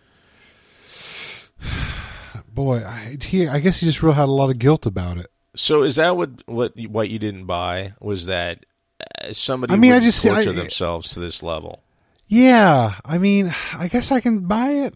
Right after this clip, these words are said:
Speaker 1: to a certain extent. I guess, I guess maybe there's something more wrong with him.
Speaker 2: Well,
Speaker 1: I
Speaker 2: because,
Speaker 1: think
Speaker 2: okay, for starters, the kid would have been dead, regardless of, of his ju-, of the justice that would, he was served, right? I mean, it, it's,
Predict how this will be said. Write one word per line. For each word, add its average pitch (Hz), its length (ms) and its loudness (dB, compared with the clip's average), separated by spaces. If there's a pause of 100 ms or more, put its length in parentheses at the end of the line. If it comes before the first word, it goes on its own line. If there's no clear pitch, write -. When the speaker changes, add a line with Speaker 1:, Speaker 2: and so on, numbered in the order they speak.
(140)
Speaker 1:
to 202 100 0
a 202 60 4
certain 208 260 -2
extent. 180 420 0
I 175 100 -2
guess, 214 240 2 (920)
I 170 60 -2
guess 196 200 2
maybe 190 220 8
there's 156 180 6
something 123 440 0 (500)
more 127 380 10
wrong 127 300 6
with 139 180 0
him. 147 300 -4 (800)
Speaker 2:
Well, 165 140 -2
Speaker 1:
I - 20 -16
Speaker 2:
because, 151 400 2
Speaker 1:
think 127 100 -6
Speaker 2:
okay, 117 300 -2 (100)
for 131 180 -10
starters, 131 560 0
the 101 80 -12
kid 113 220 -4
would 101 100 -4
have 90 60 -8
been 87 160 -10
dead, 80 320 -10 (280)
regardless 95 800 -4
of, 90 420 -12
of 90 220 -10
his 87 280 -8
ju-, - 240 -12
of 90 180 -8
the 87 80 -12
justice 85 560 -10
that - 140 -16
would, - 160 -18
he 87 160 -14
was 85 140 -12
served, - 500 -14 (460)
right? 92 320 -4 (240)
I 92 60 -12
mean, 82 460 -14 (140)
it, 95 260 -14
it's, 90 320 -10